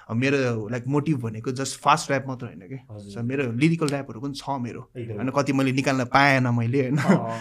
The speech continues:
Speaker 1: <laughs> अब कति, like, हाम्रो, uh, I was, like, usually a rapper after आरएनबी भनौँ न, एउटा
Speaker 2: उम्।
Speaker 1: पप, पप पछि हुन्छ, पपलाई फलो गरेर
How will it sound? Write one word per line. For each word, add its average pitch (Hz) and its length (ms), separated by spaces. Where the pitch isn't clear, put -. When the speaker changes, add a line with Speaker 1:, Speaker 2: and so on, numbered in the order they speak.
Speaker 1:
<laughs> - 40
अब 110 160
कति, 120 180
like, 117 440
हाम्रो, 113 400
uh, 104 220
I 147 60
was, 147 200
like, 143 180
usually 156 500
a 120 80
rapper 151 260
after 143 220
आरएनबी 131 440
भनौँ 123 220
न, 135 60
एउटा - 360
Speaker 2:
उम्। 143 80
Speaker 1:
पप, 139 200
पप 143 180
पछि 135 180
हुन्छ, 123 140
पपलाई 143 360
फलो 131 180
गरेर 127 480